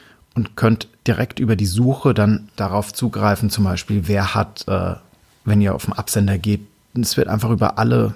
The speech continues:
Ordner innerhalb eurer Postbox hinweg gesucht und zusammengesetzt und, ähm, ja, richtig geiles Feature,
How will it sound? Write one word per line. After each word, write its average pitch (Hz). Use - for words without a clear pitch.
Ordner 123
innerhalb 113
eurer 98
Postbox -
hinweg 101
gesucht 131
und 101
zusammengesetzt 113
und, 98
ähm, 92
ja, 98
richtig 127
geiles 113
Feature, 127